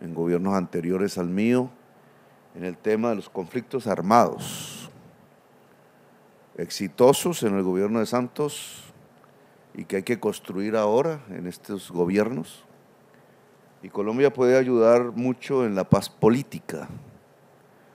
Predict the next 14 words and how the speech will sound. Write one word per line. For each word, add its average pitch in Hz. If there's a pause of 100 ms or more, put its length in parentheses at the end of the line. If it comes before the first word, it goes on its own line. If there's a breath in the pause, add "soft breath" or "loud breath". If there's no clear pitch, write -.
(160 soft breath)
en 85
la 85
estabilidad 87
política 110
que -
hemos 92 (920)
propuesto 107 (100)
que -
se -
pueda 101 (500)
lograr 104
en 110
toda 110
Sudamérica. 117